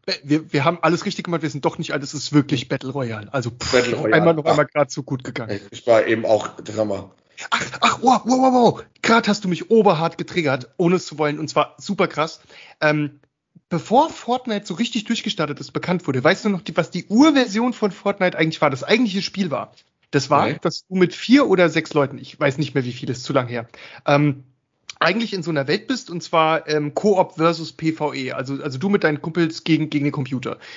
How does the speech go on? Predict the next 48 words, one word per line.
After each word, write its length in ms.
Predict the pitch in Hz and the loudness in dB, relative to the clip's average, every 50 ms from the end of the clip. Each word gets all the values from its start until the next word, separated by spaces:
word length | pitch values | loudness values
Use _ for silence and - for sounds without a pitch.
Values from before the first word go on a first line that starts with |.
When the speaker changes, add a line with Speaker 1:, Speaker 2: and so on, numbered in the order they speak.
| - - | -14 -10
Speaker 1:
Und 140 | - 143 123 | -6 -4 -2
die 40 | 127 | 0
Idee 280 | 127 - 151 220 202 226 | 4 6 6 6 8 6
war, 240 | 262 269 285 294 - - - _ - | 4 4 2 0 -4 -14 -16 _ -6
dass 120 | 165 156 | -6 -4
du 80 | - 156 | -4 -4
tagsüber 500 | - 156 160 170 - - 190 170 165 151 | 0 2 2 2 0 -2 -2 0 0 2
in 120 | 147 143 | 0 0
so 80 | 131 139 | -2 -2
einer 160 | 127 127 123 | 0 2 2
Welt 180 | 202 254 - - | 2 2 0 -2
rumläufst 420 | 226 202 185 180 175 170 - - | -4 0 2 2 2 2 0 -6
und 220 | 131 139 131 - | -10 -10 -8 -4
Ressourcen 460 | - 135 131 - 240 254 - - 196 165 | -4 -4 -2 2 2 2 2 0 -2 -2
einsammelst, 480 | 160 160 151 151 147 151 151 147 - | -2 -2 -2 0 0 2 0 0 0
so 100 | - 135 | -2 -4
das 180 | 123 131 127 - | -4 -6 -6 -8
übliche 460 | 180 170 - 151 135 147 143 131 127 | -8 -10 -8 -6 -2 2 2 2 2
Survival-artige, 800 | 123 - 139 107 131 180 202 233 196 202 226 226 233 220 220 185 | 0 -2 0 2 2 2 2 2 0 0 -2 -2 -2 -2 0 0
und 160 | 160 160 156 | 0 2 2
dann 100 | 156 151 | 2 2
baust 300 | - 160 156 160 - - | 4 2 2 2 0 -4
du 40 | 143 | -4
dir 140 | 165 165 | 0 2
da 140 | 160 151 135 | 2 2 2
halt 160 | 131 147 139 | 0 0 0
deine 160 | 139 135 139 127 | 0 -2 -2 -2
Festung 400 | - 143 131 127 - 135 127 117 | -4 -4 -4 -4 -4 -8 -8 -8
und 120 | 120 117 | -8 -8
so 120 | 117 123 | -8 -6
weiter. 180 | 117 120 120 135 | -6 -4 -4 -4
Und 60 | 131 | -2
dann 100 | 135 135 | -2 -2
wird's 160 | 135 131 - | -2 -2 -2
dunkel 320 | - 185 202 214 - 285 - 185 - - - - - | 0 0 2 4 4 4 2 2 -4 -12 -10 -6 -2
und 120 | 156 151 | 2 4
abends 300 | 147 151 160 185 196 - | 6 6 4 4 2 -2
kommen 220 | - 185 185 170 156 | 0 0 0 2 2
halt 180 | 160 151 - | 0 0 0
Gegnerhorden, 540 | - 160 160 - - 175 147 147 156 156 151 | 0 -2 0 2 2 2 4 4 4 2 0
so 100 | 135 156 | -4 -6
ein 40 | 131 | -6
bisschen 200 | 151 143 156 135 | -6 -6 -6 -4
fast 160 | - 139 - | -6 -6 -4
schon 240 | - 139 131 127 - - _ - | -4 -4 -6 -6 -10 -16 _ -4
in 80 | 143 | -2
Anführungszeichen 580 | 147 143 139 - 156 139 131 - 143 123 - 131 | -2 0 0 0 -2 -2 0 -2 -4 -4 -4 -2
Tower-Defense-mäßig, 1080 | 127 151 185 185 170 135 131 127 - 135 127 127 - - 131 123 123 - 175 202 190 | 0 2 4 4 4 2 -2 -6 -6 -8 -8 -8 -10 -10 -10 -8 -6 -4 -4 -4 -6